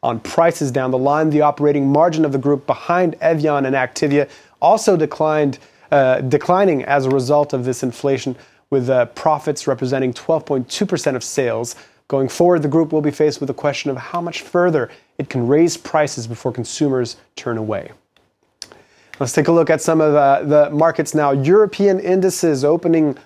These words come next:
lower this Wednesday, looking ahead to the latest minutes from the last, uh, Federal Reserve meeting. See the dax in Frankfurt and the Paris cac down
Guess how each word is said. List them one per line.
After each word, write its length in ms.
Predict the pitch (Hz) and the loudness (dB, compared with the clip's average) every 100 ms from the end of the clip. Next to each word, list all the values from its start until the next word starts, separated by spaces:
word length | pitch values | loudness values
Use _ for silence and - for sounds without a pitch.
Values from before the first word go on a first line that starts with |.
| _ _ 135 | _ _ -2
lower 720 | 127 135 160 208 190 139 - | 2 4 4 4 4 2 -4
this 380 | 131 143 139 - | -2 0 0 -2
Wednesday, 680 | 143 143 156 147 135 143 | 0 2 2 0 2 2
looking 340 | 135 139 147 143 | 2 0 0 -2
ahead 280 | 131 139 131 | 0 0 -2
to 60 | 131 | -4
the 80 | |
latest 400 | 131 143 170 156 | 0 2 2 0
minutes 300 | 151 151 143 | 0 0 0
from 140 | - 139 | -2 -2
the 80 | 131 | 0
last, 400 | 139 131 - 143 | 0 0 -2 0
uh, 160 | 123 | 0
Federal 340 | - 151 143 131 | 0 -2 0 0
Reserve 460 | 123 123 151 143 | 0 2 2 2
meeting. 440 | 143 147 156 156 139 - - _ - | 0 2 2 2 -2 -8 -20 _ -10
See 360 | - 151 139 | -2 2 2
the 320 | 135 127 135 | 0 0 0
dax 320 | 127 147 143 139 | 2 2 2 -2
in 80 | |
Frankfurt 480 | 123 143 143 - 139 | -2 0 0 0 0
and 100 | 135 | 2
the 40 | 127 | 0
Paris 220 | 139 131 | 0 0
cac 200 | 139 127 127 127 123 | -2 0 0 0 0
down 320 | 135 139 135 | 2 2 0